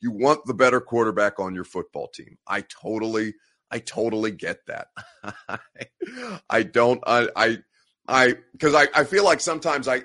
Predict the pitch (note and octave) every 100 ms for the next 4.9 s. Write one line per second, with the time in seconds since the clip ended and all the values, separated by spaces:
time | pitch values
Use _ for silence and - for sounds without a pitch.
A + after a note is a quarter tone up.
0 | - C3+ D3 D#3 C3 A2 - C#3 - -
1 | F#2+ F#2 - F3+ G3 F#3 B2+ D3 D3 -
2 | E2 - - A2+ A#2 - G#2 E3 D#3 A2
3 | G2+ F#2 B1+ - _ _ _ _ _ -
4 | C#3+ C#3+ C#3 - D3+ D3+ D#3+ D3+